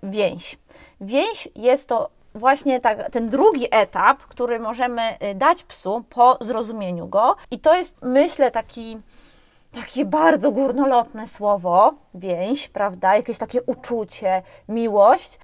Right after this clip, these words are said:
Natomiast gdzieś na końcu to jest dość prosta sprawa. To jest takie uczucie, które buduje się między nami a psem, które jest oparte na wzajemnym zaufaniu po prostu i które sprawia, że jesteśmy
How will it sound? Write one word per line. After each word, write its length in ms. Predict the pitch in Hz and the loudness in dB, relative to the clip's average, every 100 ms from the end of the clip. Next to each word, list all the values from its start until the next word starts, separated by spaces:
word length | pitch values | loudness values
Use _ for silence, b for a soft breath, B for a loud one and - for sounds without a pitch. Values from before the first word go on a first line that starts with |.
| - | -4
Natomiast 800 | 233 262 302 302 226 214 294 - _ | 2 2 4 2 2 -2 -6 -6 _
gdzieś 340 | 208 202 359 403 | -18 -6 -4 -4
na 140 | 320 | -6
końcu 400 | 294 247 233 349 | -2 -2 -2 -8
to 100 | 359 | -4
jest 140 | 392 320 | -2 -2
dość 160 | 339 | -2
prosta 320 | - 294 - | -2 -4 -4
sprawa. 400 | 294 - 185 175 - - | -6 0 0 0 -8 -8
To 140 | 240 | -4
jest 460 | 240 311 - - - _ _ _ _ | -2 -2 -4 -12 -20 _ _ _ _
takie 300 | 269 277 247 | -2 -2 -4
uczucie, 500 | - 240 339 - 220 | -8 -6 -6 -4 -6
które 240 | - 233 208 | -4 -6 -6
buduje 380 | 214 254 240 | -8 -6 -4
się 120 | 240 220 | -6 -10
między 240 | 208 196 | -12 -10
nami 380 | 202 226 226 208 | -2 0 0 -4
a 80 | - | -8
psem, 360 | - 226 262 403 b b b | -6 -2 -2 -2 b b b
które 240 | 277 269 | 2 4
jest 100 | 262 | 4
oparte 380 | - - 285 339 | 0 4 2 2
na 140 | 262 220 | -4 -4
wzajemnym 600 | 202 233 247 240 240 - | -6 -6 -4 -6 -10 -12
zaufaniu 640 | 240 440 539 539 453 403 | -8 2 4 4 0 -2
po 100 | 285 | -8
prostu 380 | 247 214 196 - | -4 -4 -4 -6
i 80 | 240 | -8
które 220 | 285 247 | -4 -4
sprawia, 540 | - - 220 214 269 294 B B | -4 -4 -4 0 -2 -2 B B
że 160 | 220 311 | -2 0
jesteśmy 640 | 311 - 247 254 262 254 | 0 -4 -6 -4 -4 -4